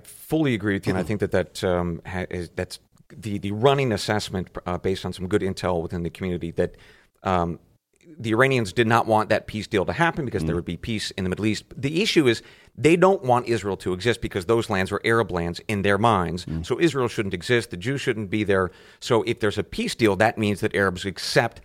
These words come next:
Speaker 1: that there is an Israeli Jewish state. They don't want that to happen, and they just blew up the, this last piece of the puzzle, you're, what you're talking about. The other thing on, on China that, that I think a lot of folks, um, don't appreciate, uh,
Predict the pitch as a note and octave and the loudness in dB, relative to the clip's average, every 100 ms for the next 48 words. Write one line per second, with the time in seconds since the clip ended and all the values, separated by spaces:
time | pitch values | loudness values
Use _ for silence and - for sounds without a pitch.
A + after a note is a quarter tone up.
0 | _ A#2 - G#2+ F#2 F#2 E2+ F#2 G2 F#2 | _ -2 2 2 0 -2 -4 0 0 0
1 | D#2+ F#2 E2 - - - G2 G2 - _ | -2 0 0 -2 -8 0 2 2 -4 _
2 | _ _ F2+ B2+ B2 A2+ G#2 G2 F#2 F#2+ | _ _ 2 4 6 4 0 0 0 0
3 | F#2 F#2+ F#2 E2+ _ _ G2+ F#2+ E2+ G2+ | 0 -2 -6 -10 _ _ -2 0 0 -2
4 | - D#2 G2+ F#2+ F#2+ - - F2 F2+ - | -4 -2 2 4 2 0 -4 -4 -4 -8
5 | F2 F#2+ G2 - A2 G2 E2 G#2 E2+ E2+ | -2 -2 -2 -4 -6 -6 -6 -6 -6 -8
6 | E2+ F2+ F2 E2+ G2 F#2 E2+ - - - | -8 -8 -8 -4 -4 -4 -6 -10 -14 -20
7 | - - - C#3 B3 B3 C#3 A2 G#2+ A2 | -20 -20 0 2 2 0 0 0 2 0
8 | G2 C#3 C#3 B2 G2 E2+ F#2+ F#2 G2 F#2+ | 0 0 0 0 -4 -2 -2 -2 -4 0
9 | G2 - F#2+ - F#2 - F#2 E2+ E2+ D#2+ | 0 0 -2 -4 -12 -6 -2 -2 -4 -10
10 | _ A2 G#2 - G2+ G2 F2+ F2 - F2 | _ -4 -4 -4 -4 -2 -4 -6 -6 -4
11 | E2 | -2